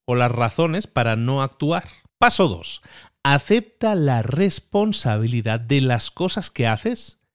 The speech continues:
pero también de las cosas que no haces. Si yo no hago nada, va a tener unas consecuencias. Las acepto y me hago responsable de ellas también, porque somos igualmente responsables de lo que hacemos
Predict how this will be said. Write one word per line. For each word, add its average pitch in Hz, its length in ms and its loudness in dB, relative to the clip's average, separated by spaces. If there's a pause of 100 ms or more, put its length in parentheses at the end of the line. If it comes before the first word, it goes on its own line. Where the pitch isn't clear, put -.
(300)
pero 117 220 0
también 113 400 0
de 135 80 2
las 101 240 -2
cosas - 400 -6
que 110 140 -4
no 110 180 0
haces. 92 360 -6 (220)
Si 110 300 -8
yo 143 240 4
no 117 320 0
hago 123 320 0
nada, 165 480 -2 (120)
va 104 240 0
a 123 120 -2
tener 110 320 -2
unas 120 240 -4
consecuencias. 107 840 -4
Las 120 300 -2
acepto 151 380 -2
y 170 40 2
me 113 140 0
hago 117 160 0
responsable 98 560 -6
de 87 100 -8
ellas 76 240 -12
también, 104 460 -4 (260)
porque 120 260 -2
somos 156 380 0
igualmente 131 600 0
responsables 104 600 -6
de 117 80 0
lo 117 140 2
que - 80 -2
hacemos 208 460 0